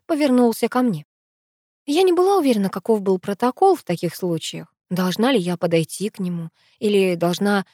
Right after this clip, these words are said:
подождать, пока он не подойдет ко мне? Он, казалось, был испуган, но я не знала, что его напугало. Он выглядел таким молодым и нерешительным. «Каких проблем я не решение?» спросила я.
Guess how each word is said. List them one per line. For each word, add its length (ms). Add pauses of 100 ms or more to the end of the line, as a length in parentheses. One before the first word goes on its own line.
(120)
подождать, 580
пока 300
он 180
не 80
подойдет 480
ко 120
мне? 260 (500)
Он, 180
казалось, 420
был 200
испуган, 540 (200)
но 140
я 360 (100)
не 160
знала, 500 (260)
что 460
его 240
напугало. 600 (380)
Он 180
выглядел 440
таким 300
молодым 600
и 20
нерешительным. 800 (960)
«Каких 420
проблем 400
я 300
не 300
решение?» 600 (560)
спросила 580
я. 260